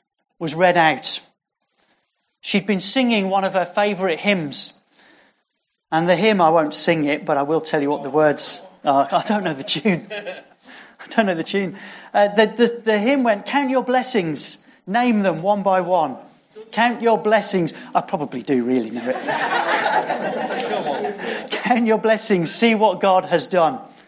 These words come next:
Count your blessings, name them one by one. Count your many blessings, see what God has done." And at the end of singing that hymn,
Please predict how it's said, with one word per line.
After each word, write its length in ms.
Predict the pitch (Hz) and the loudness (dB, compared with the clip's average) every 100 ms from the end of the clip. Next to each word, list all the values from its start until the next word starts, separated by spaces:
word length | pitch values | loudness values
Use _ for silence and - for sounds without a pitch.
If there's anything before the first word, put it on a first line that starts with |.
| - - _ | -20 -20 _
Count 260 | - 294 262 | -2 0 2
your 120 | 262 | 2
blessings, 600 | 233 269 277 247 185 147 | 4 2 2 2 0 0
name 280 | 196 269 233 | 2 4 4
them 160 | 180 156 | 4 2
one 200 | 220 208 | 0 4
by 180 | 185 | 2
one. 340 | 180 202 170 123 - - - _ | 4 4 2 0 -12 -20 -20 _
Count 280 | - 220 220 | 0 0 2
your 160 | 196 190 | 0 0
many 400 | 180 214 226 226 | 2 2 4 2
blessings, 880 | 180 214 220 - 147 147 156 - - - - | 2 2 2 -2 -2 -2 -4 -6 -10 -20 -14
see 420 | - - 240 220 170 | -2 2 2 2 2
what 300 | 165 160 - | 0 0 2
God 300 | 196 165 135 | 2 2 0
has 200 | 156 151 | -6 0
done." 380 | 190 175 131 - - - - - | 2 2 0 -8 -20 -20 -6 2
And 140 | 202 | 2
at 100 | 220 | 2
the 160 | 233 240 | 2 4
end 400 | 277 240 196 - - - - | 4 4 2 -4 -14 -20 -2
of 160 | 220 - | 0 2
singing 480 | - 262 254 254 | 2 4 4 4
that 220 | 240 208 185 | 4 2 0
hymn, 440 | - 240 190 | 2 2 2